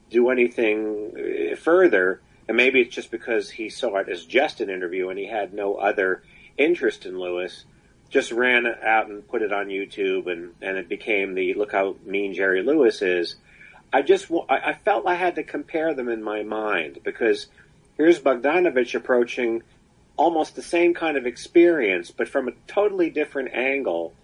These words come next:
and it became a friendship. And then here's another person who, maybe it's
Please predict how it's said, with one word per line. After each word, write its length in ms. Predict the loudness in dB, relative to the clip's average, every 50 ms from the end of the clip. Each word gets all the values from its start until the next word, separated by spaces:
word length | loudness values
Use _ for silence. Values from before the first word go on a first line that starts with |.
| _ -20 -10 -2 0
and 120 | 2 2
it 100 | 2 2
became 380 | 2 0 0 0 0 0 0 -2
a 40 |
friendship. 640 | -2 -2 -2 -2 -2 -2 -2 -2 0 0 0 0 -2
And 120 | -2 -2 -2
then 100 | -2 0
here's 260 | 2 2 2 2 0
another 300 | 0 0 0 2 2 0
person 480 | 0 2 2 2 2 2 0 -4 -6
who, 420 | -6 -2 0 0 0 0 0 -2 -4 -8 _ _ -20 -10 -2
maybe 380 | 2 2 4 4 6 6 4
it's 180 | 4 2 0 -6